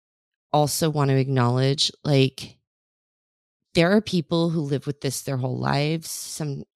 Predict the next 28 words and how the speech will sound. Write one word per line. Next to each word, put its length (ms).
or 160
decades, 1120
s-, 180
like, 220
they 140
have 140
treatment-resistant 960
depression. 480
They're 120
dealing 320
with 160
P 140
T 200
S 160
D 220
maybe, 320
or 160
O 100
C 260
D, 220
or 240
there's 200
a 40
whole 560
number 540
of 80
things 400
that 160